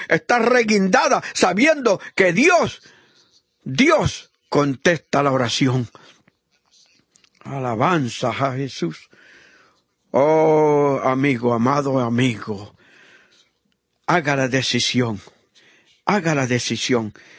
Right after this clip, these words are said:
porque la gente viene a la iglesia y porque alguien tiene una Biblia y, y, y un micrófono en la mano, ah, pues esto es palabra de Dios. No, todos tienen la palabra de Dios. No, porque si no,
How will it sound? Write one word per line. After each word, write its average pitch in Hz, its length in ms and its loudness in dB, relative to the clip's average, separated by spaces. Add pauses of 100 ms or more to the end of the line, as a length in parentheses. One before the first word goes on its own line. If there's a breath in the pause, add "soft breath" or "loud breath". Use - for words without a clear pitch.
(480 soft breath)
porque 117 260 -6
la 127 100 -2
gente 170 320 0
viene 160 400 0
a 151 60 0
la 143 80 0
iglesia 135 580 -2 (480 loud breath)
y 147 100 2
porque 143 380 -2
alguien 175 340 0
tiene 180 280 0
una 156 220 0
Biblia 160 560 0 (480 soft breath)
y, 151 100 2
y, 143 480 2
y 147 40 6
un 190 120 0
micrófono 190 520 0
en 190 60 0
la 196 100 0
mano, 240 180 -2
ah, 262 200 0
pues 151 180 0
esto 220 180 0
es 202 80 -6
palabra 208 400 2
de 175 80 2
Dios. 156 200 2
No, 294 120 2 (320)
todos 277 440 2
tienen 214 360 2
la 190 160 4
palabra 175 480 2
de 151 160 2
Dios. 143 400 0 (680 soft breath)
No, 208 340 0 (1600 soft breath)
porque 123 320 -2
si 123 220 0
no, 139 380 0